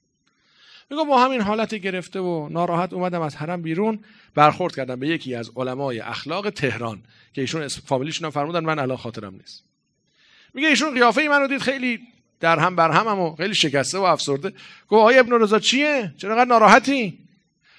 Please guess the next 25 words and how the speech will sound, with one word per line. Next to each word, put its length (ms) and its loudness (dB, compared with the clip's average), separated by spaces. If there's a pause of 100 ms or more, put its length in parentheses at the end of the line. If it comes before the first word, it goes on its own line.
(400)
گفتم 200 0
حقیقتش 480 -4
آقا 140 -4
اینه 120 -4
که 100 -8
دیشب 340 -4 (220)
چنین 240 -10
خوابی 320 -6
دیدم، 320 -12 (1200)
دو 100 4
تا 120 2
تعبیرم 420 -4
برای 160 -8
خوابم 260 -8
کردم، 520 -8 (800)
دومیه 520 2
بیشتر 300 -4
به 100 -6
دلم 300 -8
نشسته 340 -10
که 100 -8
آره 200 -6
مرگ 320 -2
من 200 -10
نزدیکه. 500 -20